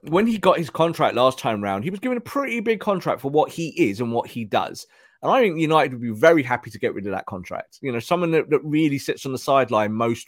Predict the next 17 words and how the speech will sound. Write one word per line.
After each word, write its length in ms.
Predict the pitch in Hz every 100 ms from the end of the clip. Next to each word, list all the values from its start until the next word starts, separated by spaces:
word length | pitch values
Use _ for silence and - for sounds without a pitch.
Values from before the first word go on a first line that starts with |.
| 101
weeks 360 | 113 101 - _ _
and 100 | 107
is 140 | 110 113
not 180 | 110
your 140 | 98 95
first 300 | 101 95 -
choice. 360 | 110 92 - _ - -
So 240 | - 170 165 - _ -
that's 240 | 277 196
where, 160 | 226 202
if 80 | 165
you 60 |
think 200 | 185 214
about 300 | 143 123 110
it, 180 | 117 -
you 140 | 135
get 260 | 120 151